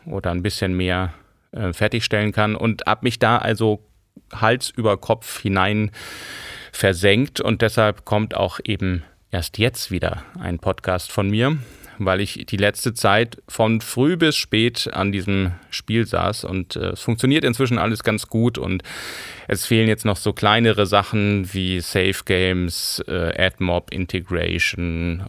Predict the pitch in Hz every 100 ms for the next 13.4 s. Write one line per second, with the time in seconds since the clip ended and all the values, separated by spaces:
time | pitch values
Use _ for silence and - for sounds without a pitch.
0 | - 87 85 85 82 80 78 80 82 82
1 | - - 87 76 71 71 78 - - _
2 | _ - - - 90 107 107 113 107 107
3 | - 101 95 104 98 101 - 98 95 -
4 | _ _ _ _ _ _ _ - 87 87
5 | 87 85 - - - - - 143 80 -
6 | - 98 123 117 104 110 98 - 127 143
7 | 123 117 117 113 98 95 - 120 113 113
8 | 107 104 104 98 98 - - 95 87 -
9 | 110 117 104 98 98 98 101 - 98 -
10 | - - - - - _ - 92 92 -
11 | 95 95 95 - - - 90 - 101 98
12 | 104 95 95 - - - 95 90 87 85
13 | 82 80 -